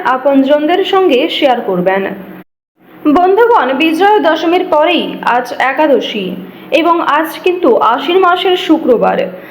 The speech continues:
তাই আজকের দিনে হনুমানজিকে স্মরণ করে চলবেন। হনুমানজির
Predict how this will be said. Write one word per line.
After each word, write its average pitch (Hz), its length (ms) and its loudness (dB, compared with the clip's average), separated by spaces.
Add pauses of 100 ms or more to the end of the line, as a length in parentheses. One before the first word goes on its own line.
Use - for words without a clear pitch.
(120)
তাই 339 160 2
আজকের 311 420 0
দিনে 415 260 4
হনুমানজিকে 370 760 2
স্মরণ 285 380 2
করে 349 200 0
চলবেন। 339 380 2 (520)
হনুমানজির 381 600 2